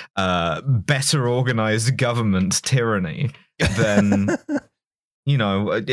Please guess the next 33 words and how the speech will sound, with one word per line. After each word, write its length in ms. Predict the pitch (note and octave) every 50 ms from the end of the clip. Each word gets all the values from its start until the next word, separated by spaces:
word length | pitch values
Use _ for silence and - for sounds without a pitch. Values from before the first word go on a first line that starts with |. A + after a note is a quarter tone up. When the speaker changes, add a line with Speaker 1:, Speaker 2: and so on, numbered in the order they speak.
| A2+ B2+
Speaker 1:
wh-, 200 | B2+ A#2+ C3 A2+ B2
what 140 | B2 C3 C3
are 40 |
you 80 | C3 C3+
even 180 | C3 C3 C3+ G#2
doing? 380 | A2+ B2 C3 A#2 E2+ - - F#2+
You're 120 | F2+ F#2
insulting 1040 | F#2+ G2+ - - - A#2 G#2+ A#2+ A#2+ - - - F#2 E2+ E2 E2+ E2 E2 F2 F2+ - G2
my, 240 | G2+ G2+ F#2+ F#2+ F#2+
my 240 | E2+ G2 G2+ F#2+ F2+
heritage 560 | F#2+ F#2+ G2+ G#2 G#2 G2+ - E2+ F2 F2+ F2+
and 80 | F#2
my 140 | F2 F#2 F2+
culture. 560 | - - F#2+ G2+ G#2 - - - D#2+ G#2+ C#3+ C#3+ - _ _ _ _ _ _ _ _ _ _ _ _ _ _ _ _ _ _ _ _ _ _ _ _ _ _ _ _ -
I 40 | A2+
think 220 | - A#3 D#4 -
the 60 | F4+
thin, 420 | - - G3 D#3+ C#3 C3+ - - - _ _ _ _ _ _ _ _ _ _ _ _ _ _ -
I 60 | A#2+
think 240 | - - G#3 B3+ -
the 100 | - B3+ D3+
thin 160 | C3 G#2 G#2+
red 160 | G#2 G#2 G#2
line 180 | G#2+ G2+ G2+ G2+
might 180 | G2+ G2 F#2+ G2+
even 140 | G2 F#2+ G#2
have 100 | F2+ D2+
been 140 | G2+ F#2+ F#2+
the 100 | F#2+ F#2
Argyle 400 | F#2 F#2+ F#2 - G2 F#2 F2+ F2+
and 100 | F#2 -
Southern 380 | - - G2 F2+ F#2 F2 E2+
Hi-, 280 | D#2+ D#2+ D#2 F2 G2